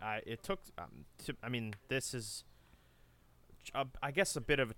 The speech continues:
a challenge for me because, like, I've never really played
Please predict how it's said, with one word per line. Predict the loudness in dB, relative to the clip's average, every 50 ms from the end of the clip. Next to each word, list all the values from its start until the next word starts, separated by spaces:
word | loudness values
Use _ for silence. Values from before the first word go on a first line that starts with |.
| -10 -8 -8
a | -8
challenge | -4 -2 0 4 4 4 4 4 2 2 0 -2 -4 -6 -8 -8
for | -6 -6 -4
me | -4 -2 0 0 0 0
because, | -2 -4 -4 -4 -4 -2 -2
like, | -4 -2 0
I've | 2 4 4 6 6 4 4 2 0 -4 -6 -8 -10 -10 -8
never | -4 -2 -2 0 0 -2 -4
really | -4 -2 -4 -4 -4 -8 -10
played | -8 -4 0 0 2 2 2 2 2 2 0 -2